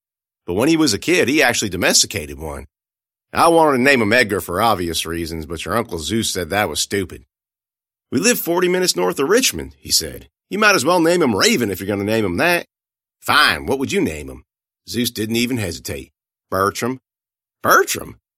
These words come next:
What's Bertram mean?" "It's German for raven." I'm not sure what I liked about that thread of logic the most, the obvious contradiction or the confidence with which it was stated.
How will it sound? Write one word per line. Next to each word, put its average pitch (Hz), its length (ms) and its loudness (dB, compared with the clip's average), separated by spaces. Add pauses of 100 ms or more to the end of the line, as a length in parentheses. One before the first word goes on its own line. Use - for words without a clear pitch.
(220)
What's 202 160 -2
Bertram 117 480 2
mean?" 73 300 -6 (380)
"It's - 100 -8
German 104 400 0
for 92 160 -6
raven." 92 600 -4 (1120)
I'm 202 140 -4
not 240 200 4
sure 202 160 4
what 185 120 4
I 180 60 6
liked 170 280 4
about 143 240 2
that 131 220 2
thread 127 180 2
of 110 100 0
logic 113 360 0
the 87 80 -10
most, 90 580 -6
the 101 140 -2
obvious 135 360 4
contradiction 143 680 0
or 110 100 0
the 85 80 -6
confidence 123 520 -2
with 101 160 -6
which 107 220 -4
it 120 80 -4
was 117 120 -4
stated. 78 420 -8